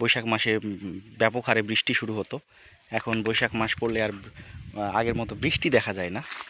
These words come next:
তো সিচুয়েশনাল ডিমান্ড অনুযায়ী যার বাগান আছে, বিশেষ করে আম বাগান, এখন তার, আহ, একটা নিজস্ব মোটর জরুরি হয়ে পড়ছে বা সেচ ব্যবস্থা থাকতে হবে।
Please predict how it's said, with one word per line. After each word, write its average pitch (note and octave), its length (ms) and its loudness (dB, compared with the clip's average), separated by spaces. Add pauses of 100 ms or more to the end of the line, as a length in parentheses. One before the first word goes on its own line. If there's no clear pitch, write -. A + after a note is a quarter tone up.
(560)
তো A2+ 100 0
সিচুয়েশনাল D#3+ 640 2
ডিমান্ড D3+ 300 4
অনুযায়ী D3+ 480 6
যার C3+ 180 6 (200)
বাগান B2 340 6
আছে, C3 300 -2 (140)
বিশেষ B2 240 -2
করে B2 160 2
আম A#2 140 2
বাগান, B2+ 280 0 (460)
এখন C3 280 0
তার, B2+ 200 6
আহ, - 840 -6
একটা - 180 0
নিজস্ব B2+ 360 4
মোটর A#2+ 360 4
জরুরি A#2+ 360 2
হয়ে A#2 100 2
পড়ছে G#2+ 340 -6 (520)
বা G#2+ 220 8
সেচ C#3 320 6
ব্যবস্থা C#3 360 6
থাকতে - 320 0
হবে। G#2 200 0